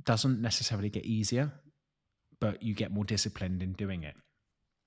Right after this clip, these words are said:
But don't expect it to be easy. Something that I say to a lot of people is, if I gave you the body of your dreams, it wouldn't last very long for two reasons. One, you didn't know how you got it. And two,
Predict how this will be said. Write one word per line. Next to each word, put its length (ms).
But 140
don't 160
expect 380
it 20
to 80
be 120
easy. 360
Something 260
that 80
I 40
say 140
to 100
a 20
lot 80
of 60
people 300
is, 160
if 160
I 100
gave 340
you 80
the 80
body 300
of 140
your 80
dreams, 640
it 160
wouldn't 320
last 360
very 260
long 460
for 80
two 320
reasons. 580
One, 400
you 120
didn't 220
know 120
how 160
you 140
got 240
it. 160
And 260
two, 520